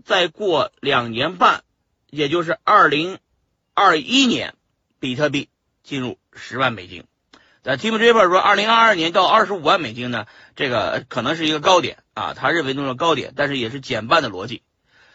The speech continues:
然后呢，再经过，就是我来这边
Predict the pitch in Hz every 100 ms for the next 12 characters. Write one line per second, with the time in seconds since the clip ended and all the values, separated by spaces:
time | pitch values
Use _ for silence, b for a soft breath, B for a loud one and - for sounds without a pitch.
0 | b b b 165 226 208 190 - - _
1 | _ _ - 277 202 143 185 185 180 -
2 | _ _ _ _ _ - 190 180 135 170
3 | 240 214 196 214 202